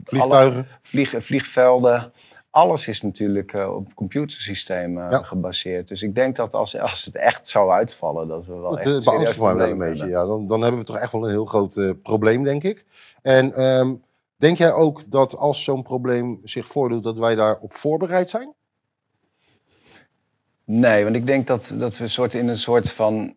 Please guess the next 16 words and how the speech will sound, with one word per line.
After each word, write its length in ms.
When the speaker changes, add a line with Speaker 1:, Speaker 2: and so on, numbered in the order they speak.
Speaker 2:
eh, 260
proces 440
zi-, 240
zitten 420
waarin 380
het 260
nieuwe, 360
eh, 500
is 160
gewoon 440
geworden 500
Speaker 1:
Ja. 60
Speaker 2:
eigenlijk, 400
hè? 340
Dus, 280
ehm, 520